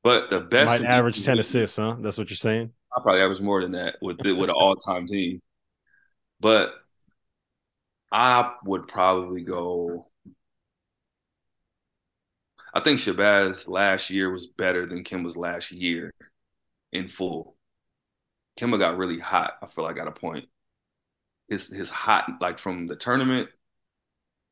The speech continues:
Speaker 1: from the Big East tournament to the tournament, he was just, it was like,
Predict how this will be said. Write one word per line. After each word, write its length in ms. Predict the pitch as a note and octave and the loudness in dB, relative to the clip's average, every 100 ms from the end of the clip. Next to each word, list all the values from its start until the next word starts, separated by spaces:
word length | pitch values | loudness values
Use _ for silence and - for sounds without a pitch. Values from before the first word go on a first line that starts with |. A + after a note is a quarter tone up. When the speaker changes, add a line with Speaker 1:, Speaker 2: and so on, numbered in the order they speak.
| _ _ _ _ _ _ _ _ | _ _ _ _ _ _ _ _
Speaker 1:
from 160 | - F2+ | -10 -8
the 60 | |
Big 200 | F2 B2+ | 0 2
East 120 | C#3 C3+ | 2 2
tournament 360 | C3 B2+ A#2+ | 2 2 0
to 80 | - | 0
the 80 | E2 | -4
tournament, 460 | - G2+ F#2 D#2+ - | 0 -2 0 -6 -8
he 100 | F2+ | -8
was 180 | E2+ E2 | -8 -10
just, 360 | D#2+ - - | -12 -14 -12
it 40 | F2 | -10
was 160 | F2 | -8
like, 220 | E2+ E2 | -8 -10